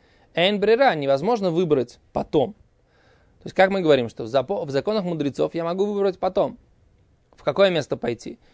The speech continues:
В эту сторону, в эту сторону. Если мы, есть постановление мудрецов, э, тхумин,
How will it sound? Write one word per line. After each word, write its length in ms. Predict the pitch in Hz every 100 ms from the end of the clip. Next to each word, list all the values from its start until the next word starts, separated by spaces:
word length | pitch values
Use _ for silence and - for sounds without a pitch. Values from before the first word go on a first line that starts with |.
| _
В 100 | 127
эту 180 | 156 175
сторону, 340 | - 127 120 117
в 40 |
эту 180 | 180 170
сторону. 380 | - 127 113 -
Если 220 | 160 214
мы, 80 | 214
есть 200 | 180 -
постановление 440 | 160 151 147 156
мудрецов, 480 | 151 147 135 127 123
э, 280 | 101 - 123
тхумин, 400 | - 135 123